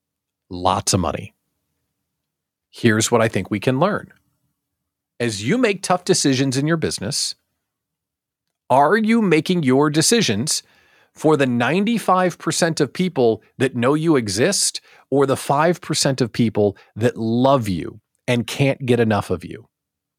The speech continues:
Think about it. Think about the last big decision.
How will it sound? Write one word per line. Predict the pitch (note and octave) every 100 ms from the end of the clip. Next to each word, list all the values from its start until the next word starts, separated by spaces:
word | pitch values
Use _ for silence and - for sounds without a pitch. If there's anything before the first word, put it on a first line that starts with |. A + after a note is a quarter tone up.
| _ _ _ _ _ _ _ _ _ _ _ _ _ _ _ _ _ _ _ _ _ _
Think | F#3+ -
about | - -
it. | - _ _ _ _ _ _ -
Think | F#2
about | B2 B2
the | C#3
last | F#2 F2 G2+ -
big | F#2 F2+
decision. | F#2 F#2 F2+ F2+